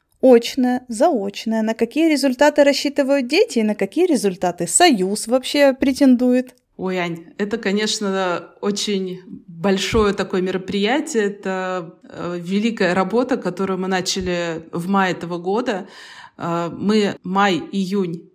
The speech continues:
Speaker 2: э, работали как раз над концепцией детского отделения,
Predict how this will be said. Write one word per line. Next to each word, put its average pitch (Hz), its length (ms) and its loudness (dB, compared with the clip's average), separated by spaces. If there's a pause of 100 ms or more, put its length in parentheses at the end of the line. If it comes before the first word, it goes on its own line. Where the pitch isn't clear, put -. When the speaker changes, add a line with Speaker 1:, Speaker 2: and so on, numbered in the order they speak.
Speaker 2:
э, 165 320 -6
работали 190 480 -2
как 180 180 -8
раз 175 220 -4
над 180 160 -8
концепцией 196 680 -4
детского 165 500 -6
отделения, 233 840 -2